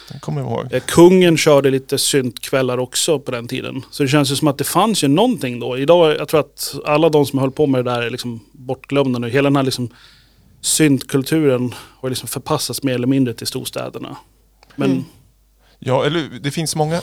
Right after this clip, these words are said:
Speaker 1: syntar kvar i stan, men
Speaker 2: Mm.
Speaker 1: att det blir mer, eh, ambient och
Speaker 3: <laughs>
Speaker 1: dansmusik.
Speaker 3: Ja, precis.
Speaker 2: Så är det.
Speaker 1: Ja.
Speaker 2: Så absolut.
Speaker 3: Men, men tjugo år, jag tycker det är fett. Har glädjen varit konstant?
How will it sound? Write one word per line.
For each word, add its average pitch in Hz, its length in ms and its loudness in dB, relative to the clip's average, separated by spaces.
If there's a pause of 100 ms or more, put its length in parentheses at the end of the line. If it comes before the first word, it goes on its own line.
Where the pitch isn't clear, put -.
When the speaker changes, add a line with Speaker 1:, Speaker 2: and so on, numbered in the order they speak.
(100)
Speaker 1:
syntar 135 720 -4
kvar 107 360 -2
i 107 60 -6
stan, 104 320 -4
men 120 120 0
Speaker 2:
Mm. 135 100 4
Speaker 1:
att 131 40 -2
det 127 60 0
blir 123 180 -2
mer, 120 360 0 (280)
eh, 120 100 -2
ambient 113 460 -6
och 110 100 -14 (240)
Speaker 3:
<laughs> 208 220 0
Speaker 1:
dansmusik. 123 580 -2
Speaker 3:
Ja, 262 240 4
precis. - 240 4
Speaker 2:
Så 156 180 8
är 139 80 6
det. 131 80 6
Speaker 1:
Ja. 131 80 4
Speaker 2:
Så - 840 -10
absolut. 247 60 -2
Speaker 3:
Men, 302 360 2
men 320 160 4
tjugo 302 560 0
år, 320 300 2
jag 202 160 -8
tycker 160 160 -4
det 269 80 0
är 254 40 -2
fett. 254 320 -4
Har 226 80 -4
glädjen 254 540 0
varit 180 300 0
konstant? - 800 -6